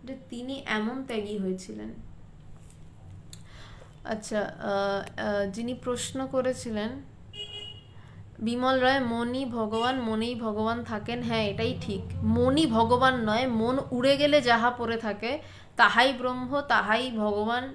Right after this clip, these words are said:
তাহাই আত্মা, তাহাই আপনি। মন ভগবান নয়, আর মন দিয়ে আমরা ব্রহ্মকে খুঁজি, তাই সেটা একটা ব্যাপার। আচ্ছা, আহ,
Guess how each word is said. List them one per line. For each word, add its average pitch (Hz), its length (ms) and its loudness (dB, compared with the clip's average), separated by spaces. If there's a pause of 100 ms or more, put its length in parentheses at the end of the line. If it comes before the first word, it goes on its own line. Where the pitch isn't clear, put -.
(160)
তাহাই 226 420 4
আত্মা, 226 400 2
তাহাই 214 400 0
আপনি। 196 400 -6 (1000)
মন 262 300 2
ভগবান 190 580 -2
নয়, 185 140 -4 (960)
আর 214 300 6
মন 262 420 4
দিয়ে 294 460 2 (280)
আমরা 233 300 2
ব্রহ্মকে 233 560 0
খুঁজি, 262 500 -6 (520)
তাই 247 480 6
সেটা 226 260 -4
একটা 196 280 -6
ব্যাপার। - 340 -10 (1040)
আচ্ছা, 214 760 0
আহ, 196 840 -4